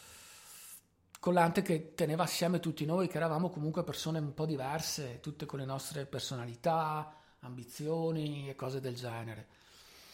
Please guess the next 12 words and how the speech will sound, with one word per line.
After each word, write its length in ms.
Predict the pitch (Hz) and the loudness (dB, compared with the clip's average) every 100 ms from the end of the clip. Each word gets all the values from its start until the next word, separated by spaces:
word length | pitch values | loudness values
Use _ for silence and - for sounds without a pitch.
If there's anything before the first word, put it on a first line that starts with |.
| - - - - - - _ _ _ _ _ _ _ - | -20 -20 -20 -20 -20 -20 _ _ _ _ _ _ _ -10
E 100 | - | 2
ognuno 300 | 208 196 202 | 6 8 8
cercava 520 | 202 185 - 156 165 | 8 4 6 6 8
di 80 | 165 | 6
prendersi 420 | 156 147 156 139 | 4 4 4 2
lo 80 | 151 | 0
spazio, 720 | 131 - 113 117 - 135 123 120 | 0 -2 -2 -2 -4 -4 -4 -6
e 580 | 120 120 120 120 120 117 | -6 -6 -8 -8 -10 -8
mi 100 | 143 | -8
ricordo 520 | 151 170 160 165 170 | -4 0 0 2 -2
che, 420 | - 139 135 131 | -2 -6 -6 -10
mm, 320 | 127 127 123 | -12 -14 -16